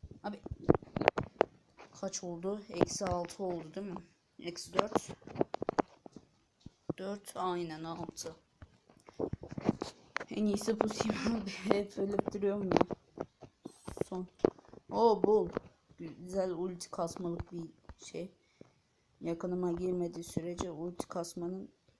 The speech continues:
kasmak için El Primo falan. Sonra Jackie. İki artı iki, doksan altı. Nasıl oluyor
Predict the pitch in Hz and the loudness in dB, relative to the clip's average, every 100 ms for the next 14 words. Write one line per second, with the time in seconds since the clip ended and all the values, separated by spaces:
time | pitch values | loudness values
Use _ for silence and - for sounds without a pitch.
0 | - - - - 180 180 - - - - | -8 -2 -2 -2 -8 -8 -10 -12 -12 -12
1 | - 175 170 - 175 175 170 165 165 - | 0 2 2 2 -2 0 0 -2 -4 -6
2 | - _ _ _ - - - - - - | -14 _ _ _ -4 -4 -4 -14 -18 -18
3 | - - - - 180 160 175 180 180 175 | -20 -20 -10 -2 0 0 -2 -2 -2 0
4 | - - - - - - _ _ _ _ | 0 -4 -20 -20 -20 -20 _ _ _ _
5 | - - - - _ _ _ _ - - | -20 -18 -18 -20 _ _ _ _ -6 -6
6 | _ _ _ _ - _ _ - - 175 | _ _ _ _ -20 _ _ -14 -10 -6
7 | - 196 185 190 170 208 190 180 - 180 | 2 4 4 0 -6 -2 0 0 -2 0
8 | 170 156 - 185 185 - 165 156 160 | 0 -2 2 6 6 4 -6 -4 -4